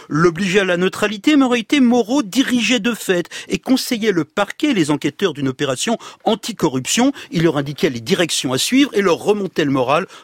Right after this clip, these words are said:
quand leurs preuves semblaient faibles. Moro finit par condamner lui-même Lula,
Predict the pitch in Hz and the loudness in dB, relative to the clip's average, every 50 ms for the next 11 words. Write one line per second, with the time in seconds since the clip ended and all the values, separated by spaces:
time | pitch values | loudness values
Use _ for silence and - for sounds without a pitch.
0 | _ - - 147 131 120 - - - 165 170 156 139 131 - - 165 143 123 117 | _ -6 -4 -4 -4 -4 -6 -6 -4 -4 -2 -2 -2 -2 -2 0 -2 -2 -2 -4
1 | 107 - - - 147 175 220 262 269 - - - - - 147 160 156 117 - 220 | -6 -6 -4 0 0 2 2 2 0 -2 -4 -12 -6 -2 0 2 2 2 0 -2
2 | 247 - - 233 226 - 226 208 - - 214 180 190 202 226 254 262 - - - | 0 0 0 0 2 2 0 -2 -2 -2 -2 0 0 2 2 0 0 -2 -8 -6
3 | - 160 170 170 190 233 240 214 214 233 233 214 175 160 151 131 120 123 185 | -2 0 2 4 4 4 4 4 4 2 2 2 0 2 2 2 2 2 2